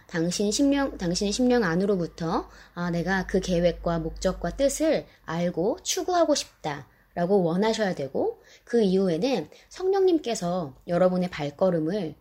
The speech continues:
지도해 주실 겁니다. 나를 향한 하나님의 뜻과 계획과 목적이 있다는 것을 아는 것은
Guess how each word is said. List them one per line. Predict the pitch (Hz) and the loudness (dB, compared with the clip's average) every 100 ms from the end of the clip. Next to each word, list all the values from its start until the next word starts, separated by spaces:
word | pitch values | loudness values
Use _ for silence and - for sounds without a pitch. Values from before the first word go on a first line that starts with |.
| _ | _
지도해 | - 190 240 | -6 4 4
주실 | 202 185 185 | 4 -2 -6
겁니다. | 151 139 131 127 _ _ _ _ _ _ _ _ _ _ | -8 -10 -14 -20 _ _ _ _ _ _ _ _ _ _
나를 | - 190 220 262 | 0 4 6 6
향한 | 240 226 214 | 6 4 2
하나님의 | 240 277 262 247 220 214 208 | 2 2 4 4 4 0 0
뜻과 | 175 - 202 233 370 | -2 0 0 0 0
계획과 | - 180 180 196 | -2 0 0 -2
목적이 | 175 160 - 208 | -2 -2 0 0
있다는 | 170 - 190 185 | 0 -2 0 2
것을 | 185 185 | 0 0
아는 | 160 160 185 | 0 2 2
것은 | 170 156 302 196 | 0 2 2 2